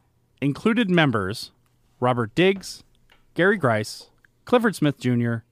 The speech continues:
Corey Woods, Dennis Coles, Jason Hunter, Lamont Hawkins, Jamel Arif,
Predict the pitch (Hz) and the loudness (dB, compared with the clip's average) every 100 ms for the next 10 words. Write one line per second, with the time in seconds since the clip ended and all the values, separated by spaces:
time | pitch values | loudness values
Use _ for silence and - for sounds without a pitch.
0 | _ _ - 208 208 143 135 131 - - | _ _ -2 2 4 4 2 0 -6 -2
1 | 185 185 - 139 131 123 - 180 175 135 | 0 0 0 2 2 0 -2 -2 0 -2
2 | 143 139 139 - - _ - 151 185 151 | -2 -2 -4 -6 -20 _ 0 2 2 2
3 | 147 147 139 - _ _ _ _ _ - | 2 0 -2 -6 _ _ _ _ _ -10
4 | - 143 165 160 143 139 135 127 - | -2 2 4 4 2 2 0 -2 -14